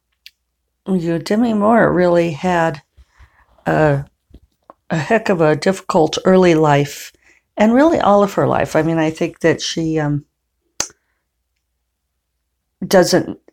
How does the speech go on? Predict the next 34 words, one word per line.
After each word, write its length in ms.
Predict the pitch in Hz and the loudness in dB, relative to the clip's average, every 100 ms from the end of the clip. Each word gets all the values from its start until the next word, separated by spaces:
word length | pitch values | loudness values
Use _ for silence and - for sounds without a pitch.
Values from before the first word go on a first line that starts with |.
| _ _ | _ _
you 80 | 190 | 2
know, 100 | 180 | 4
it 80 | - | 4
became 340 | 175 - 208 | 2 2 0
pretty 200 | 190 190 | 0 0
clear 320 | 170 - 196 170 | -2 -2 0 2
over 180 | 156 | 0
time 280 | 147 175 156 | -2 -4 -4
that 120 | 156 - | -6 -8
she 120 | 170 | -4
didn't 280 | 160 156 - | -4 -2 -2
really 260 | 170 160 | 0 0
know 200 | 160 156 | -2 -2
how 280 | 156 175 143 | -2 0 0
to 400 | - 180 156 151 _ - - - _ | -4 -4 -4 -4 _ -20 -20 -20 _
handle 680 | 151 190 190 175 165 156 151 - | -8 0 2 4 4 4 2 0
emotional 560 | 165 170 165 180 156 | 2 2 2 -2 -4
difficulty 720 | 135 156 - - - - - - 277 | -2 -4 -4 -6 -4 -4 -10 -12 -12
in 140 | 196 180 | -6 -4
her 160 | - | -4
life, 380 | - - - - - - - - | -4 -4 -6 -16 -20 -20 -8 0
which 180 | 185 - | 2 2
her 120 | 180 | 0
parents 460 | - 190 151 - | 2 2 2 -2
didn't 260 | - 143 139 | -2 -4 -2
know 160 | 147 143 | -4 -2
how 140 | 156 | -2
to 100 | 131 | -4
do. 260 | - 139 156 | -4 -4 -2
Her 200 | 160 - - | -6 -8 -6
parents 420 | 165 147 139 - | -4 -2 -4 -8
were 260 | - 151 151 - - - _ | -6 -6 -6 -14 -20 -20 _
addicts 680 | 160 160 147 143 143 - - | 2 4 4 2 0 -4 -2
and 580 | - 143 139 135 139 | -2 -2 -2 -4 -6